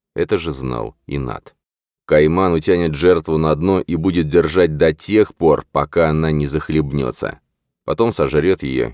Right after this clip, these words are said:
или припрячет под мангровым корнем, чтобы легче было разорвать на куски полуразложившуюся добычу.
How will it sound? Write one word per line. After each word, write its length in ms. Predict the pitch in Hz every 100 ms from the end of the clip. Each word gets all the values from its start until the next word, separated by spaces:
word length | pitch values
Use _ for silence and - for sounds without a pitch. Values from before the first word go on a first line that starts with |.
| _
или 160 | 69 71
припрячет 640 | - 78 80 85 82 -
под 180 | 78 73
мангровым 560 | 80 82 73 73 73
корнем, 480 | 73 92 87 78 71
чтобы 320 | - 87 80
легче 340 | 85 95 - 78
было 280 | 85 80
разорвать 520 | 80 76 78 78 80 76
на 120 | 73
куски 460 | 76 73 - 95
полуразложившуюся 1300 | 82 _ 90 85 78 67 73 69 73 - 71 67 71
добычу. 640 | 65 65 64 - - -